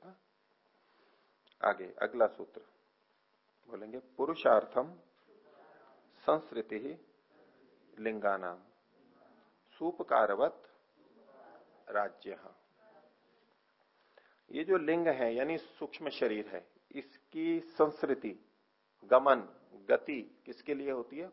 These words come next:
पुरुषार्थम, पुरुष के लिए, यानी आत्मा के लिए होती है, और किसी के लिए कार्य नहीं करेगा। जिस आत्मा के लिए ये मिला हुआ है, उस आत्मा के लिए कार्य करता रहता है, गति करता रहता है।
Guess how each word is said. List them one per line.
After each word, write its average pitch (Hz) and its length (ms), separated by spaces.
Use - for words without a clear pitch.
पुरुषार्थम, 120 640
पुरुष 202 280
के 160 160
लिए, 107 220
यानी 123 260
आत्मा 143 460
के 127 140
लिए 107 160
होती 95 240
है, - 120
और 135 260
किसी 151 200
के 147 100
लिए 147 140
कार्य 120 300
नहीं 120 140
करेगा। 113 440
जिस 147 220
आत्मा 147 320
के 143 140
लिए 135 200
ये 120 300
मिला 117 240
हुआ 127 260
है, 143 60
उस 120 220
आत्मा 110 300
के - 160
लिए 147 180
कार्य 107 360
करता - 340
रहता 110 260
है, 127 60
गति 113 220
करता - 300
रहता - 300
है। - 60